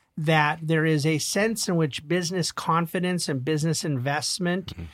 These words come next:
Speaker 1: and, uh, human action, which I believe is what the study of economics is, that it is more prone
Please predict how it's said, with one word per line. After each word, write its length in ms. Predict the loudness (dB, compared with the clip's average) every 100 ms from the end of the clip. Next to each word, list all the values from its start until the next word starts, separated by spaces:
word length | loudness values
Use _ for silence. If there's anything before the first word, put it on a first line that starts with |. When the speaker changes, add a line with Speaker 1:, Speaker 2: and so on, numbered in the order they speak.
| -18 -20 _ 0
Speaker 1:
and, 360 | 4 4 4
uh, 280 | 2 2 2
human 360 | 0 2 4 2
action, 540 | 2 2 0 0 2
which 160 | 2 2
I 160 | 2
believe 380 | 2 0 0 0
is 140 | 0
what 120 | -2 -4
the 80 |
study 380 | -4 -2 0 0
of 80 | -2
economics 580 | -2 -2 -2 -2 -4 -4
is, 540 | -2 0 0 -2 -6 -8 -20 _ -20 -20 _ _ _
that 260 | -2 -2 0
it 160 | 0 2
is 180 | 0
more 360 | 0 2 2 0
prone 920 | -2 -8 0 2 4 4 4 2 0